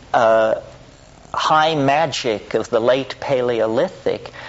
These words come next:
to show that there were intellectual traditions, there were minority points of view that kept the faith,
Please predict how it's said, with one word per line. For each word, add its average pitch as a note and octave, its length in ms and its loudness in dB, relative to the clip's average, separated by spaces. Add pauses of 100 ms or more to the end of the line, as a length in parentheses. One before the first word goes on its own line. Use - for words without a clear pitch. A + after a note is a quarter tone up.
(140)
to C3+ 100 -6
show C#3+ 520 2
that C3 220 0
there A#2+ 180 2
were C#3 360 2
intellectual A#2+ 680 -2
traditions, G#2 920 -8
there A#2 240 2
were C#3+ 440 2
minority C#3 880 0
points C3+ 480 -6
of A2+ 120 -6
view D3+ 460 0 (440)
that C3+ 260 0
kept - 380 -4
the - 80 -4
faith, - 520 -6